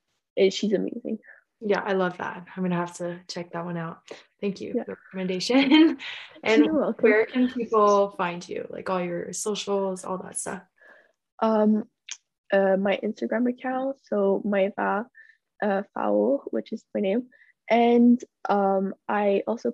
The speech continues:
Speaker 1: post some things on Pinterest, like, pin little, like, quotes.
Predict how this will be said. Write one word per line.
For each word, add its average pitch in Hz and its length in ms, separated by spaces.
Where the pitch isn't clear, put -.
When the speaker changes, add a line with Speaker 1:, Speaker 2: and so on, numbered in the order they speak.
Speaker 1:
post 202 400
some 208 180
things 214 300
on 233 200
Pinterest, 247 540
like, 220 220
pin 214 320
little, 110 220
like, 226 200
quotes. 220 440